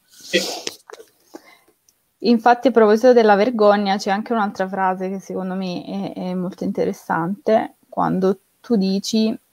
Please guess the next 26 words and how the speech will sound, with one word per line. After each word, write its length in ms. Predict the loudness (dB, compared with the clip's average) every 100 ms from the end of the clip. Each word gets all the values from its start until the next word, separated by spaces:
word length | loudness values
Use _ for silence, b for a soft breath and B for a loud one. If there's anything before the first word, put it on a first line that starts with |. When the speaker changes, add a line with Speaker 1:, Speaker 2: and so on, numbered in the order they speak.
| _ -6
Speaker 2:
o 100 | 0
fai 160 | 2
dire 200 | 6 8
all'apo, 460 | 8 6 4 2 0
anzi, 640 | 0 -2 -8 -4 -2 -2 _ _ _ _ _ b b
Speaker 1:
Mhm. 200 | -16 0
Speaker 2:
"Vergogna 540 | 4 4 6 8 8 6
di 100 | 6
una 160 | 4
bruttezza 1040 | 4 2 0 -2 0 0 -2 -2 0 0 -2
estetica 600 | -8 -8 0 2 2 0
o 40 | -2
magari 320 | 2 2 2
interiore 760 | -2 -2 -2 -2 0 0 -2
che 120 | -4 -8
sentivo 480 | -6 -6 -2 -2
di 100 | -2
portarmi 520 | -4 -4 0 2 2 -4
appresso 800 | -4 2 2 2 -4 -2 -2 -2 -12
e 120 | -8
che 120 | -2
non 160 | 0 2
volevo 300 | 2 2 2
riconoscesse 800 | 2 2 0 -2 -6 -10 -8 -4
anche 340 | -4 -4 -2 0
lei." 540 | 0 0 0 -2